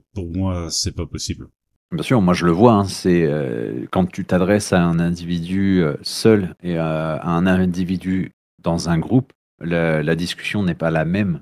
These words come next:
Speaker 2: et la méthode d'approche n'est pas la même non plus. Euh, et au-delà de ça, euh,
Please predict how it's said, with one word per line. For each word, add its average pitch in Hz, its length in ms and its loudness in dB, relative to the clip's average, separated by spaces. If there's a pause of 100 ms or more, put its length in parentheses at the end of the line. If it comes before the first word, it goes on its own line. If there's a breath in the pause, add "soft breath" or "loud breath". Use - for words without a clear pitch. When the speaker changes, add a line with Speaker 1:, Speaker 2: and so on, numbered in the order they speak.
Speaker 2:
et 82 100 -2
la 73 480 -4
méthode 90 420 2
d'approche 82 800 -2
n'est 71 120 -6
pas 71 120 -6
la 73 100 -4
même 76 240 -4 (140)
non 73 200 -6
plus. - 320 -12 (760)
Euh, 73 720 -4 (120)
et 87 120 0
au-delà 85 260 2
de 87 60 -6
ça, 107 320 0 (480)
euh, 80 100 -6